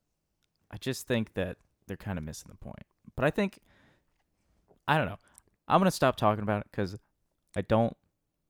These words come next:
like these new street circuits. I don't like the Miami track, but whatever.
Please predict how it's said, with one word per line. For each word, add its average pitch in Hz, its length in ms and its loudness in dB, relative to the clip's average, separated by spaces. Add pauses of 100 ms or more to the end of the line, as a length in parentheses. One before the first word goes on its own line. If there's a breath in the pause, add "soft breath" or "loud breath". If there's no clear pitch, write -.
(160)
like 98 420 0 (360)
these 92 260 -6
new 95 180 0
street 95 320 -10
circuits. - 460 -10
I - 60 -16
don't 95 220 -6
like 98 180 -4
the - 60 -8
Miami 92 280 -2
track, - 320 -6 (500)
but - 200 -8 (1300)
whatever. - 340 -12